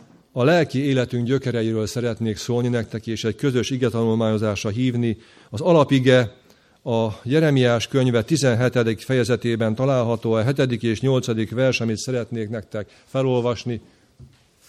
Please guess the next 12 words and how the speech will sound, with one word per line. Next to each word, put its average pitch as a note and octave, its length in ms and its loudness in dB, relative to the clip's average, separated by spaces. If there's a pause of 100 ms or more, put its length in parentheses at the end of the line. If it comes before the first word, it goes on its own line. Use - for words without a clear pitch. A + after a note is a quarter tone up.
(800)
és B2+ 140 -10
talán B2 260 0
majd A2+ 140 -2
kivetítve A#2 520 0
is G#2 120 -4
látjuk. A#2+ 600 0 (2000)
Egy C3+ 160 -4
fához D#3+ 500 0
hasonlítja A#2 720 -2
az G#2 120 -4
igaz G2+ 260 -6
embert. F2+ 560 -8